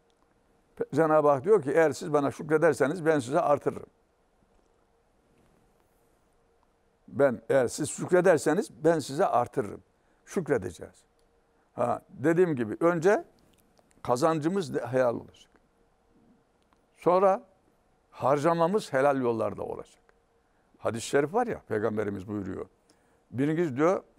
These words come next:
"Şu dört şeyden hesaba çekilmedikçe kır-, sıratı geçemezsiniz." Bir,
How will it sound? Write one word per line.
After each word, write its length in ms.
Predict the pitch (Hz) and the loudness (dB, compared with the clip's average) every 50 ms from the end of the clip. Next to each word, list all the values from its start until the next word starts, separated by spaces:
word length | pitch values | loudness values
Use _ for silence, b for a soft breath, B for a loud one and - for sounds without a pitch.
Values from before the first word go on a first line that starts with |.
| - 104 | -14 -14
"Şu 220 | - - 139 123 | -10 -8 -4 0
dört 140 | 135 175 165 | 0 0 0
şeyden 380 | - - 151 135 120 123 113 104 | 0 0 0 2 2 2 0 0
hesaba 380 | 107 113 104 139 135 131 139 | -2 -4 -2 -2 0 0 0
çekilmedikçe 800 | 123 - 139 139 - 185 165 143 127 117 107 - - 185 233 294 - _ _ _ _ _ _ _ _ _ _ _ _ _ _ _ _ _ _ _ _ _ _ _ _ _ - - | -2 -2 -4 -6 -4 -2 -2 -2 -2 -4 -4 -4 -2 -2 -2 -2 -6 _ _ _ _ _ _ _ _ _ _ _ _ _ _ _ _ _ _ _ _ _ _ _ _ _ -18 -12
kır-, 240 | - 131 139 - | -6 -4 -4 -4
sıratı 320 | - - 139 151 143 - 180 | -4 -2 0 0 0 0 0
geçemezsiniz." 600 | 156 147 - 202 170 143 - - - - _ _ _ _ _ _ _ _ _ _ _ _ _ _ _ _ _ _ _ _ _ _ _ _ _ | -2 0 0 0 -2 -4 -6 -12 -16 -20 _ _ _ _ _ _ _ _ _ _ _ _ _ _ _ _ _ _ _ _ _ _ _ _ _
Bir, 420 | - 131 127 147 156 - - - | -16 -6 -2 0 0 0 -2 -6